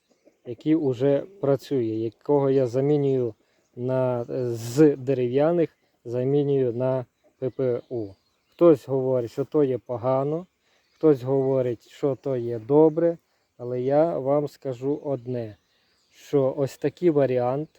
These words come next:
він не йде на медову продукцію, просто гніздо, вирощення маток, обліт їх, там, спаровка, засів, відбір і знову ж понаново така ж сама робота. Зараз я їх не крашу,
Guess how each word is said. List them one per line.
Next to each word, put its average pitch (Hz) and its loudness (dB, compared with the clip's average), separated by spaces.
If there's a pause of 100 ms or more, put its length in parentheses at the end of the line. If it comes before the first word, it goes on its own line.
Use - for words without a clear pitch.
(140)
він 143 2
не 147 6
йде 135 2
на 131 -2
медову 139 2
продукцію, 147 -2
просто 135 -4
гніздо, 123 0 (480)
вирощення 160 2 (360)
маток, 147 -2
обліт 151 0
їх, 156 0
там, 135 -2
спаровка, 147 2 (220)
засів, 139 -2 (280)
відбір 147 2
і 135 -6
знову 135 2
ж - -16 (440)
понаново 135 -2 (300)
така 131 -4
ж - -18
сама 123 -6 (160)
робота. 120 -4
Зараз 147 2
я 131 -2
їх 117 -8
не 151 0
крашу, 190 -8